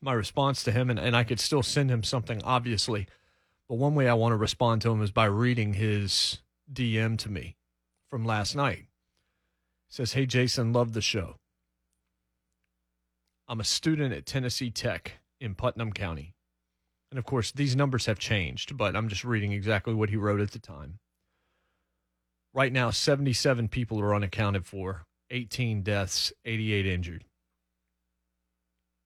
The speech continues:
C R M C needs blood. Also, we need baby clothes, food, diapers, clothing for children, adult clothing. I know Nashville gets a lot of media coverage,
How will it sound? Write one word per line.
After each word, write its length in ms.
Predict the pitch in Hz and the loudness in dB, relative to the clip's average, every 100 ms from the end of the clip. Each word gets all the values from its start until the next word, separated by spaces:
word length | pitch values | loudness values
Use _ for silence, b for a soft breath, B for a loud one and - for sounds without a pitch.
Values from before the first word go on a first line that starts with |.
| _ - | _ -14
C 340 | - - 147 | -6 0 4
R 240 | 131 123 | 6 6
M 140 | 120 117 | 4 2
C 280 | - 127 110 | 0 0 2
needs 380 | 107 110 104 | 2 0 -2
blood. 540 | - - 98 82 73 - _ _ _ _ _ _ _ _ _ _ _ - | -6 -8 -6 -4 -8 -14 _ _ _ _ _ _ _ _ _ _ _ -4
Also, 320 | 123 123 147 | 0 2 2
we 140 | 127 | 2
need 180 | 120 117 | 2 2
baby 280 | 107 110 107 | 2 0 0
clothes, 580 | - 107 92 90 - - _ _ _ _ _ | -2 -2 -2 -6 -12 -16 _ _ _ _ _
food, 460 | - 123 104 92 80 _ _ | -6 -2 0 -2 -8 _ _
diapers, 560 | 107 101 104 90 - - | -4 -4 -4 -8 -10 -12
clothing 320 | - 120 107 | -2 0 0
for 140 | 98 107 | -2 -6
children, 480 | - 117 98 90 92 _ | -4 -2 -2 -6 -10 _
adult 320 | 113 110 117 | -6 -2 -2
clothing. 400 | - 107 92 71 - _ _ _ _ _ _ _ _ _ _ _ | -4 -6 -6 -8 -16 _ _ _ _ _ _ _ _ _ _ _
I 100 | 120 | -4
know 160 | 117 131 | 2 2
Nashville 480 | 135 123 117 135 123 | 2 2 0 0 0
gets 180 | 117 - | 0 0
a 60 | |
lot 160 | 117 120 | 2 2
of 80 | 117 | 2
media 320 | 120 120 98 | 2 0 0
coverage, 580 | 127 110 67 - - | 0 -2 -4 -6 -8